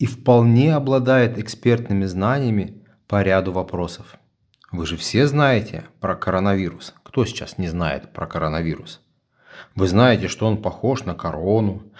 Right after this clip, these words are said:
Вы знаете, что он поражает мелкие сосуды, особенно легких, пропадает обоняние. Вы это знаете? А откуда вы это знаете?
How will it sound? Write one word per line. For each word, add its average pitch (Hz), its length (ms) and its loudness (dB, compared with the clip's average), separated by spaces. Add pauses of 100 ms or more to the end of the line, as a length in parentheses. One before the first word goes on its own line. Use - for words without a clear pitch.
(180)
Вы 95 160 -2
знаете, 110 440 2
что - 200 -4
он 104 320 -2 (280)
поражает 107 840 4
мелкие 104 480 0
сосуды, 98 600 -2
особенно 85 420 -2
легких, 101 680 0 (500)
пропадает 98 600 4
обоняние. 104 800 -2 (720)
Вы 90 160 -8
это 85 160 -8
знаете? 156 540 0 (920)
А 87 220 0
откуда 92 380 0
вы 78 140 -4
это 71 280 -10
знаете? 82 540 -8